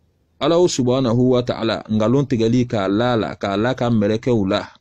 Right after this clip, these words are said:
o bɛ adamaden lase ko min ma. O bonya kosɔn, i jija, yanni i ka saya cɛ, i k'i nɛn don ka nin nkalonba in ladɛnɛ, ka nin kuma in laseniya, Ka hakika fɔ jɔnw ɲɛna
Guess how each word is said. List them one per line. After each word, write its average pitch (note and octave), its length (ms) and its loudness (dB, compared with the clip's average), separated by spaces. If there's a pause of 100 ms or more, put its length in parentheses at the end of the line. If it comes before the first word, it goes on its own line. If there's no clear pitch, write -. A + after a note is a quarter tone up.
(180)
o A2 120 0
bɛ C#3 300 0
adamaden C3+ 720 0
lase B2 400 0
ko D#3+ 160 0
min B2 180 4
ma. F#2 160 -2 (1500)
O G#2 140 0
bonya G2+ 420 0
kosɔn, A2 560 -4 (200)
i B2+ 160 0
jija, G#2+ 480 -2 (760)
yanni A2 300 2
i C3 40 -2
ka C#3 140 0
saya A#2+ 300 0
cɛ, A2+ 440 0
i B2+ 80 0
k'i C#3 220 0
nɛn B2 340 2
don A2 280 0
ka A2 140 -4
nin B2+ 200 2
nkalonba G#2+ 500 0
in B2 320 0
ladɛnɛ, B2+ 580 -2 (1080)
ka A2 120 -4
nin G#2+ 140 2
kuma D3 260 0
in C3+ 100 2
laseniya, C3 680 0 (680)
Ka - 100 -8
hakika A2+ 420 -2
fɔ C3+ 120 -4 (140)
jɔnw A#2 280 2
ɲɛna A#2 200 0